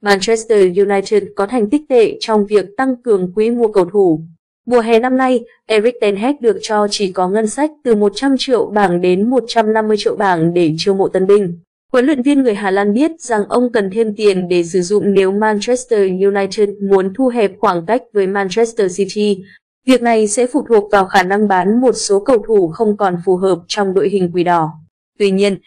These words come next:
kể từ khi Cristiano Ronaldo chuyển đến Real Madrid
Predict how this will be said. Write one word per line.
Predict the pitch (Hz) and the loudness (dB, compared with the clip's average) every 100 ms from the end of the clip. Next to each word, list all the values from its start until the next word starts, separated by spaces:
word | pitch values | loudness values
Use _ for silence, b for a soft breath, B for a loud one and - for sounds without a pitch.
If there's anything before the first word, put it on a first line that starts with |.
| b - | b -2
kể | 240 | 0
từ | 226 226 | 2 -2
khi | 269 262 247 | -2 -4 -2
Cristiano | 294 285 - 233 214 214 214 208 | -2 -2 0 0 2 2 2 2
Ronaldo | 208 208 208 202 196 | 0 0 0 0 0
chuyển | - 208 170 165 | 0 0 2 2
đến | 175 185 190 | 2 2 2
Real | 226 214 | 2 2
Madrid | 208 196 226 285 | 0 0 0 -2